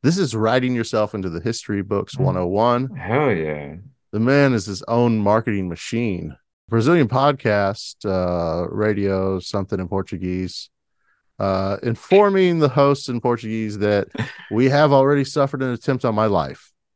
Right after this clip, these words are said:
Speaker 1: an assassination <laughs> attempt. <laughs> Santos says. Also, also described a mugging in the summer of twenty twenty-one.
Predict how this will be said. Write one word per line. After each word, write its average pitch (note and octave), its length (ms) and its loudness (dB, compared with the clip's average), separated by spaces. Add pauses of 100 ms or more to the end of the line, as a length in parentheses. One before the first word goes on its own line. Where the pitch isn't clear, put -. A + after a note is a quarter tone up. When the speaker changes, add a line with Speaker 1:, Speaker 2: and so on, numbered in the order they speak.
(360)
Speaker 1:
an G2 100 -4
assassination A2 760 -2
<laughs> G2 40 -8
attempt. - 340 -8 (420)
<laughs> - 1120 -4
Santos G#2 480 0
says. - 440 -6 (120)
Also, - 300 -6 (260)
also A#2+ 240 2
described B2 360 4
a B2 40 2
mugging A2 580 0 (100)
in F#2+ 120 -8
the F2+ 60 -4
summer G2 280 0
of F2+ 100 -4
twenty G2+ 220 -2
twenty-one. F#2+ 480 -4